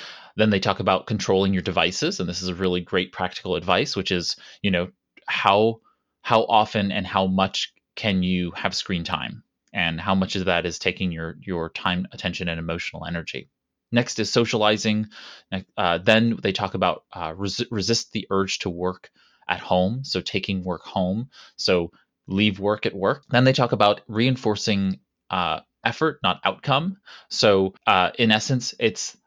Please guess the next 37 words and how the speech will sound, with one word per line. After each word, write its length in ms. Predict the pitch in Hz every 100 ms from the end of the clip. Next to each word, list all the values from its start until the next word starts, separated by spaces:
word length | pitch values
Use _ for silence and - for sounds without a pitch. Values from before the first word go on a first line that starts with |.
| _ _
uh, 340 | - 92 87 87
you 440 | - 98 107 107 110
are, 340 | 101 95 95 - - _ _ -
you 220 | 123 139
are 100 | 135
defined 540 | 110 - 104 101 107
by 80 | 95
the 120 | 92
amount 220 | 92 90
of 80 | 90 -
effort 320 | 117 - 101
you 100 | 95
given, 540 | 92 95 92 87 92 -
given, 420 | 117 101 92 95
given 240 | 104 101 95
your 140 | 90
life, 320 | 87 85 120 - - -
not 360 | 101 92 95 - _ -
the, 440 | 104 101 95 92 -
the 280 | 113 104 92 87 92
number 340 | 120 107 104
of 140 | 98 85
wins 640 | 87 101 98 82 82 - -
that 120 | 90
you 140 | 98
make 180 | 92 82
in 120 | 92
life. 360 | 80 - - - - - -
So 440 | - 101 87 85 - _
the 320 | 98 98 92 87
idea 360 | 98 95 107 98
behind 420 | 98 - 90 90
success 460 | - - 170 143
is 100 | 98
that 280 | - 90 71 -
you 460 | 98 92 92 92 -
are 540 | 90 85 85 82 82